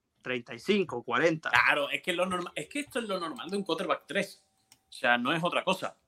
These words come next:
Speaker 2: Eh, es así. Y, y aparte todo, también luego el partido de,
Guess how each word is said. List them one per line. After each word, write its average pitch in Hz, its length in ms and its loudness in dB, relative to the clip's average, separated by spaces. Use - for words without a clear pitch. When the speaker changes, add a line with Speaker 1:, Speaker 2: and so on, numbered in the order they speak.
Speaker 2:
Eh, 117 360 -4
es 135 60 -4
así. 160 200 0
Y, 135 360 -2
y 131 60 0
aparte 127 340 4
todo, 180 320 -4
también 147 300 4
luego 196 180 2
el 190 60 0
partido 185 340 0
de, 185 340 -4